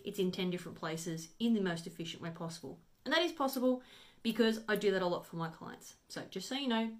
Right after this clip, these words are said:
don't think that's a magic trick, very doable. So let's talk about some of the platforms that I typically use and help my clients get set up on, so we can kind of rinse and repeat that marketing message as much, much as possible. So my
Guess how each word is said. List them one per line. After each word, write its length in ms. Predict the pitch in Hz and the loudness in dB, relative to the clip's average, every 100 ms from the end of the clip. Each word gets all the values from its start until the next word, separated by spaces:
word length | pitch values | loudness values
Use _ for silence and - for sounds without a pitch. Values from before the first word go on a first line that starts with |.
| - | -4
don't 180 | 165 170 | -2 -2
think 160 | 226 | -2
that's 160 | 240 302 | -2 -4
a 20 | |
magic 400 | 302 240 233 226 | -2 -2 -2 -6
trick, 280 | - 220 - _ 175 | -2 -4 -4 _ -12
very 320 | 170 180 170 | -4 -2 -2
doable. 440 | 160 147 - 110 - _ _ _ _ _ _ - _ - | -4 -8 -12 -14 -18 _ _ _ _ _ _ -20 _ -10
So 140 | - 226 | -2 2
let's 180 | 285 | 2
talk 140 | - 370 | 2 2
about 200 | 220 - | 2 0
some 100 | 240 | 0
of 60 | |
the 60 | 214 | 0
platforms 500 | 208 196 - 196 185 | 0 -2 0 0 0
that 120 | - | -2
I 160 | 170 170 | 0 -2
typically 440 | 175 208 196 190 | -2 -6 -4 -2
use 380 | 175 175 175 165 - - - - | -2 -2 -4 -6 -14 -20 -18 -8
and 100 | 180 | -2
help 160 | 196 175 | -2 0
my 200 | 170 175 | 0 -2
clients 340 | - 165 - | -2 -6 -6
get 160 | - - | -10 -10
set 180 | - | -2
up 160 | - - | 0 2
on, 220 | 190 190 - - - | 2 0 -2 -14 -20
so 180 | - 202 | -2 4
we 140 | 202 202 | 8 8
can 220 | 208 190 | 6 -2
kind 260 | - 190 | 0 0
of 100 | 185 | 2
rinse 240 | 170 185 - | 0 0 -2
and 100 | 175 | -4
repeat 360 | 165 175 165 | -4 -6 -8
that 160 | 170 - | -6 -6
marketing 380 | 156 165 156 156 | -4 -6 -8 -10
message 280 | 147 - 151 | -10 -12 -12
as 120 | 156 | -12
much, 240 | - - 170 165 | -16 -14 -14 -10
much 200 | 156 - | -10 -10
as 80 | 170 | -12
possible. 500 | - 165 - 165 165 - - | -10 -10 -10 -12 -14 -16 -12
So 380 | - 185 185 180 - - - - - - _ _ - | 0 4 4 2 -6 -20 -20 -20 -20 -20 _ _ 4
my 400 | 226 262 277 262 | 10 12 12 8